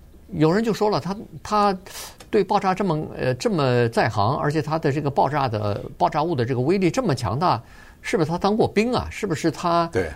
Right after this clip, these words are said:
Speaker 1: 呃，跟军方有点儿联系，能拿到这个炸药啊？我们知道一般的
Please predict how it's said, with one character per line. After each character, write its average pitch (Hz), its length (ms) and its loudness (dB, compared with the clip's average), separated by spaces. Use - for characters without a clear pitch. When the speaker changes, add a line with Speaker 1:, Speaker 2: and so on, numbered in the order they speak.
Speaker 1:
呃， 131 240 2
跟 202 240 2
军 247 180 0
方 240 160 -2
有 170 140 2
点 - 140 2
儿 95 260 -2
联 127 220 0
系， 208 140 0
能 139 200 0
拿 127 160 0
到 196 160 2
这 131 140 -2
个 123 100 0
炸 147 180 0
药 202 180 2
啊？ 90 280 -4
我 113 80 0
们 147 80 2
知 240 140 -2
道 180 180 2
一 220 160 -4
般 214 220 0
的 139 200 2